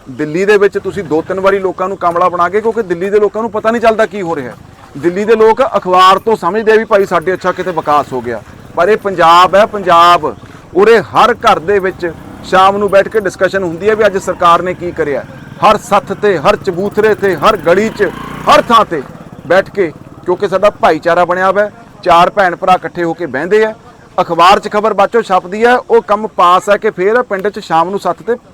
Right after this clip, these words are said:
ਕਲੀਅਰ ਹੋਇਆ ਹੁੰਦਾ। ਸੋ ਇੱਥੇ ਤੁਹਾਡੇ ਡਰਾਮੇ ਨਹੀਂ ਚੱਲਣ ਵਾਲੇ। ਉਰੇ ਸਿਰਫ ਅਗਰ ਤੁਸੀਂ ਪਾਸ ਹੋਣਾ ਹੈ, ਤਾਂ ਮਿਹਨਤ ਨਾਲ ਕੰਮ ਕਰੋਗੇ,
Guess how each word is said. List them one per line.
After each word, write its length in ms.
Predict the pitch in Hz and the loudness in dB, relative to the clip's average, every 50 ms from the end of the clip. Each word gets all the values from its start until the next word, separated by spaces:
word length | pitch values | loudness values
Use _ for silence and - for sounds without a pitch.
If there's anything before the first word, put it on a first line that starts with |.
| _ - | _ -10
ਕਲੀਅਰ 240 | - 180 202 233 247 | -4 0 2 2 2
ਹੋਇਆ 240 | 208 160 156 151 143 | 2 0 -2 -4 -4
ਹੁੰਦਾ। 260 | 131 160 196 - - - _ _ _ _ _ - _ _ - | -6 -8 -10 -12 -12 -14 _ _ _ _ _ -20 _ _ -2
ਸੋ 160 | 220 220 208 | 0 2 2
ਇੱਥੇ 240 | 190 - - 233 233 | 2 0 0 0 0
ਤੁਹਾਡੇ 280 | - 190 185 196 233 | 0 -2 0 0 0
ਡਰਾਮੇ 360 | 233 165 151 147 139 143 156 156 | 0 0 -2 -2 -2 -4 -6 -8
ਨਹੀਂ 240 | 143 123 107 117 113 - | -8 -10 -10 -12 -10 -10
ਚੱਲਣ 220 | 127 123 135 143 | -10 -8 -8 -6
ਵਾਲੇ। 220 | 151 165 190 220 220 _ _ _ _ _ _ _ | -6 -6 -6 -8 -12 _ _ _ _ _ _ _
ਉਰੇ 200 | 160 175 202 208 180 | -2 0 2 0 0
ਸਿਰਫ 480 | - - 240 277 - - - - - | 2 4 4 4 4 2 -4 -8 -6
ਅਗਰ 140 | 180 165 180 | -4 -4 -4
ਤੁਸੀਂ 240 | 160 - 147 160 170 - - | -4 -6 -8 -12 -10 -6 -2
ਪਾਸ 280 | 151 151 147 139 - | -2 0 0 -2 -4
ਹੋਣਾ 180 | 151 165 180 196 | -8 -6 -6 -8
ਹੈ, 60 | 202 - _ _ _ - - - - | -8 -12 _ _ _ -20 -14 -6 -2
ਤਾਂ 120 | 208 202 | -2 -2
ਮਿਹਨਤ 400 | 175 151 151 180 208 240 233 240 | -2 -4 -4 -2 -2 -2 -2 -2
ਨਾਲ 160 | 226 220 214 | -2 -4 -2
ਕੰਮ 220 | - 202 196 202 190 | -2 -4 -4 -4 -4
ਕਰੋਗੇ, 380 | 202 202 214 214 208 220 226 | -4 -4 -4 -2 -2 -4 -4